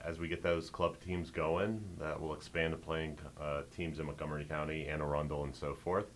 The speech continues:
And then this will be the first year ever that at a high school level,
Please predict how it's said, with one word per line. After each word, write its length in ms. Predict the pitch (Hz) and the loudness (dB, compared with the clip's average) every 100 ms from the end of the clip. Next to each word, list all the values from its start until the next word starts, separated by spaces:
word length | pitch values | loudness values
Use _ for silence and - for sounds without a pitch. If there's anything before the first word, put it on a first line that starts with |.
| - - - - - - | -16 -18 -18 -20 -6 0
And 200 | 80 80 | 2 4
then 220 | 80 80 | 2 2
this 240 | 78 - | 0 -2
will 100 | 78 | -4
be 140 | 76 78 | -2 -2
the 100 | - | -2
first 440 | - 85 82 - | 0 2 2 2
year 180 | 82 78 | 2 4
ever 340 | 78 82 87 | 2 2 0
that 340 | 80 73 73 73 | 2 2 0 0
at 80 | 71 | -2
a 60 | |
high 160 | 82 101 | 2 0
school 300 | - 82 73 | 0 -2 0
level, 460 | 71 69 76 78 | 0 0 0 0